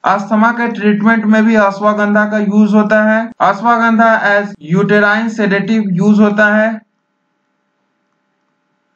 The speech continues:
अश्वगंधा को हम tonic के तौर पे यूज़ करते हैं, used as tonic and as an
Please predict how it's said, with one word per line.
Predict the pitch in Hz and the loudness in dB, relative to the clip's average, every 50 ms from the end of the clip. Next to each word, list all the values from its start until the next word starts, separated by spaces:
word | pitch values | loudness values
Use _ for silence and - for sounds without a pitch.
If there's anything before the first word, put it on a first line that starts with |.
| _ _ _ - - | _ _ _ -4 -2
अश्वगंधा | 160 190 202 202 226 233 247 247 226 226 220 220 220 220 226 | 0 0 -2 -2 0 0 0 2 2 2 2 2 2 2 0
को | 220 214 220 | 0 -2 0
हम | 220 220 220 220 208 202 | 0 0 0 0 0 0
tonic | 196 185 196 214 214 - | 0 0 0 0 -2 -2
के | 226 220 | -2 -4
तौर | 220 220 220 220 | 0 2 0 0
पे | 208 208 226 220 | 0 -2 -2 0
यूज़ | 214 214 220 214 208 | 2 2 2 0 0
करते | - 226 220 214 208 220 214 | 0 -2 -2 0 0 0 2
हैं, | 220 220 220 226 226 - | 2 2 2 0 -2 -4
used | 151 170 208 220 240 247 233 - | -2 2 2 2 4 2 0 2
as | 147 185 196 196 202 196 - - _ _ _ _ _ _ _ _ _ _ _ _ _ _ - | 2 2 2 0 -2 -4 -8 -16 _ _ _ _ _ _ _ _ _ _ _ _ _ _ 0
tonic | 190 190 202 208 214 214 214 208 208 - - _ _ _ _ _ _ _ _ _ _ _ _ _ _ _ _ _ _ _ _ _ _ _ _ _ - | 2 2 2 2 2 0 -2 -2 -6 -10 -18 _ _ _ _ _ _ _ _ _ _ _ _ _ _ _ _ _ _ _ _ _ _ _ _ _ -4
and | 165 185 185 190 196 196 - | -2 -2 0 -2 -4 -4 -2
as | 143 165 175 180 180 175 175 - | -2 0 0 0 -2 -4 -4 -4
an | 175 190 202 208 208 208 | -2 -2 0 -2 -2 -4